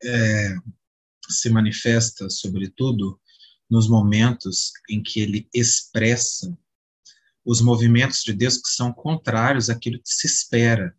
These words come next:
né? Porque quando você pensa na religião antiga, sobretudo na mitologia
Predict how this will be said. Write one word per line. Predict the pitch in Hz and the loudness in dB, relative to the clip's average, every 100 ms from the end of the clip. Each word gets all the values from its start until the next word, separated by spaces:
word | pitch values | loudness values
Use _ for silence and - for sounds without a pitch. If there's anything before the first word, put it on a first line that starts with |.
| - | -10
né? | 98 117 | -4 -2
Porque | 117 117 - 127 139 | -2 -8 -8 -8 -6
quando | 143 160 | -4 -2
você | 160 - - | -2 -2 -2
pensa | - 113 - 104 | 0 0 0 -4
na | 98 | -4
religião | 101 101 98 104 92 | -4 -4 -4 -4 -6
antiga, | - - 123 117 95 - _ - - _ | -6 -4 -2 -2 -6 -10 _ -20 -20 _
sobretudo | - 139 131 131 165 143 | -6 -2 0 0 0 0
na | 131 | 2
mitologia | 117 117 101 90 120 131 95 | 0 -2 -6 -4 -2 -2 -4